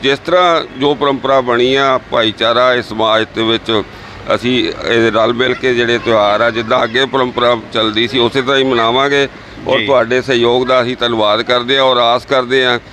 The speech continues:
Speaker 1: ਕਿ ਤੁਹਾਡੇ ਸਹਿਯੋਗ ਦੇ ਨਾਲ ਜਿਹੜੇ ਲੋਕਾਂ ਦੇ ਵਿੱਚ ਬਹੁਤ ਅੱਛਾ ਸੰਦੇਸ਼ ਜਾਊਗਾ ਤੁਹਾਡਾ ਆਉਣ 'ਤੇ। ਸਾਰਿਆਂ ਵੱਲੋਂ ਬਹੁਤ ਬਹੁਤ ਹੱਥ ਜੋੜ ਕੇ ਧੰਨਵਾਦ ਔਰ ਇਹੀ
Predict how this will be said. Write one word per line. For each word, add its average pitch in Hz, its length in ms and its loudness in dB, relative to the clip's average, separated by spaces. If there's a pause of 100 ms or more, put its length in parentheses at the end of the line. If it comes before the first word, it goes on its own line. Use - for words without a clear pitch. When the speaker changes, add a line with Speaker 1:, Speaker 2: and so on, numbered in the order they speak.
(240)
Speaker 1:
ਕਿ 113 120 -2
ਤੁਹਾਡੇ 117 640 0 (180)
ਸਹਿਯੋਗ 117 380 2
ਦੇ 120 180 0
ਨਾਲ 113 340 0 (400)
ਜਿਹੜੇ 117 260 0
ਲੋਕਾਂ 120 420 0
ਦੇ 123 100 0
ਵਿੱਚ 117 300 -2
ਬਹੁਤ 131 340 0
ਅੱਛਾ 131 240 0
ਸੰਦੇਸ਼ 113 420 -2
ਜਾਊਗਾ 110 380 2
ਤੁਹਾਡਾ 101 340 -2
ਆਉਣ 101 280 2
'ਤੇ। 107 200 -2
ਸਾਰਿਆਂ 139 380 0
ਵੱਲੋਂ 120 240 0
ਬਹੁਤ 107 280 -2
ਬਹੁਤ 117 300 -2 (120)
ਹੱਥ 101 140 -6
ਜੋੜ 101 280 0
ਕੇ 104 120 -4
ਧੰਨਵਾਦ 101 600 0 (420)
ਔਰ 117 180 0 (100)
ਇਹੀ 135 460 2